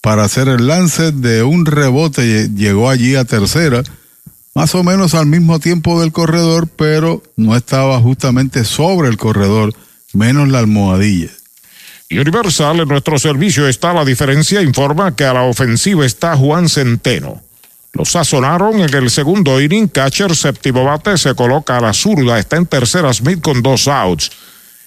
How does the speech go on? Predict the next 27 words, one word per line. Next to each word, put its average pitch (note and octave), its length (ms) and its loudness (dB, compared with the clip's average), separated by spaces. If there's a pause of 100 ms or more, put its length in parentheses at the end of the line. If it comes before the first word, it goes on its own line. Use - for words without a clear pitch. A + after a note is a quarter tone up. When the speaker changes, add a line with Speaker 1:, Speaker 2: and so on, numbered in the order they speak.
Speaker 2:
Primer D#3 240 -2
envío E3+ 400 2
en D3 100 2
curva, G#3+ 560 0 (120)
pegada D3 460 0
al B2 100 0
cuerpo, G#2 460 -2
es G2+ 80 0
bola. C#3 420 0 (220)
Speaker 1:
Bateador A2+ 420 0
peligroso B2+ 720 0
porque B2+ 340 -4
cuando G#2+ 260 0
se G#2 160 -2
meten G#2+ 380 2
dos A#2 240 0
strikes, C#3+ 600 -2 (560)
compacta B2+ 640 0
su B2+ 160 0
swing F#3 340 0
y C#3+ 120 0
se A2 120 -2
va A2 180 0
por B2+ 160 -2
el A2 140 0
lado C3 260 0
contrario. G#2 680 0